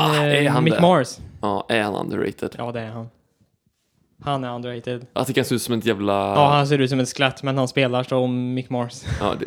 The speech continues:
Speaker 1: ja, det är taskigt att säga också, för han har ju en sjukdom, men, eh,
Speaker 2: Ja.
Speaker 1: men
Speaker 2: Men... han är jävligt bra.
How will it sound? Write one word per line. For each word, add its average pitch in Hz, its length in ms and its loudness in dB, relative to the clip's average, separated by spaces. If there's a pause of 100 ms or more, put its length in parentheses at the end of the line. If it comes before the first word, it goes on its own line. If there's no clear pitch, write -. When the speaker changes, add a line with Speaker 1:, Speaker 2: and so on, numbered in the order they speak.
(160)
Speaker 1:
ja, 120 100 2
det 139 80 4
är 139 40 4
taskigt 160 320 0
att - 40 0
säga 165 100 4
också, 113 120 -2
för 120 60 4
han 120 60 4
har 120 80 4
ju 117 60 4
en 113 80 0
sjukdom, 107 600 -2
men, 113 320 0
eh, 107 400 -2
Speaker 2:
Ja. 135 180 -4 (460)
Speaker 1:
men 123 360 2
Speaker 2:
Men... 139 320 0
han 131 120 0
är 123 60 0
jävligt 120 320 0
bra. 120 240 0